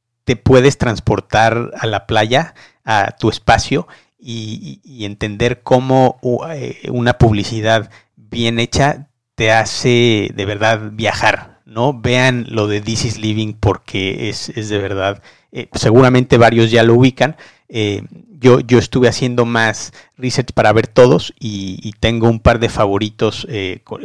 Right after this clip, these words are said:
hay uno de limón que me encantó, que es una, es una forma de catarsis muy buena.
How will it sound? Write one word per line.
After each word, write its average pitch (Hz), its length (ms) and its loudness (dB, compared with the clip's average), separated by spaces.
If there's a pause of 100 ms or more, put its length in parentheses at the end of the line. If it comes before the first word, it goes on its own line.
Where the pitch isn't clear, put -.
hay 117 220 -2
uno 120 200 2
de 110 100 2
limón 107 400 -2
que 120 100 -6
me 107 100 -2
encantó, 101 460 -2 (920)
que 101 420 -6 (300)
es - 260 -8
una, 110 460 0
es - 260 -8
una 113 160 0
forma 107 540 -2
de 92 560 -10
catarsis 104 680 -4
muy 98 140 -8
buena. 95 360 -8